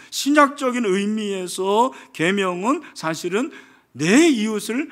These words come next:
사랑하는 것입니다. 근데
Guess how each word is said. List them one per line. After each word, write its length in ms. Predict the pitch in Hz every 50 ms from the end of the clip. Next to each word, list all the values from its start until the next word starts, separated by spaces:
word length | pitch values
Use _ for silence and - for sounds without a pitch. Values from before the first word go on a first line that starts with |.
| -
사랑하는 640 | - - - - - - 277 339 359 349 311 285 233
것입니다. 540 | 196 160 - - - - - - - _ _ - - _ _ _ _ _ _ _ _ _ _ _ _ _ _ _ _ _ _ -
근데 580 | 139 151 156 208 220 190 143 120 110 101 -